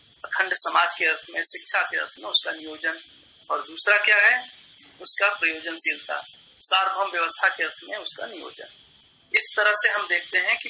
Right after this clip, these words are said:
परिवार में ही उपयोग, सदुपयोग और प्रयोजनशीलता, तीनों रूपों में हर परिवार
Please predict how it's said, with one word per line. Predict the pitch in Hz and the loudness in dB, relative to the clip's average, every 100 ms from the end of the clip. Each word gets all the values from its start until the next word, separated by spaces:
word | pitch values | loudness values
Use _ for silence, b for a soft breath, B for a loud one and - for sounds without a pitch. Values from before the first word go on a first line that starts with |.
| - | -8
परिवार | 170 165 170 175 170 | -6 0 2 2 0
में | 165 | -6
ही | 202 226 | -6 -14
उपयोग, | 160 160 160 196 262 - - _ - | -14 -12 -6 -6 -6 -12 -20 _ -4
सदुपयोग | - 160 320 - 170 220 - - - | -2 -2 -6 -6 -4 -2 -4 -8 -4
और | 214 | -4
प्रयोजनशीलता, | - 170 165 170 165 - 143 - | -4 -10 -10 0 2 2 -2 -8
तीनों | - - 214 226 233 | -8 -10 -12 -6 -4
रूपों | 208 180 180 180 | -4 -10 -14 -6
में | 214 | -4
हर | 220 208 214 | 0 0 0
परिवार | 185 165 156 170 233 - | -2 0 2 2 2 -6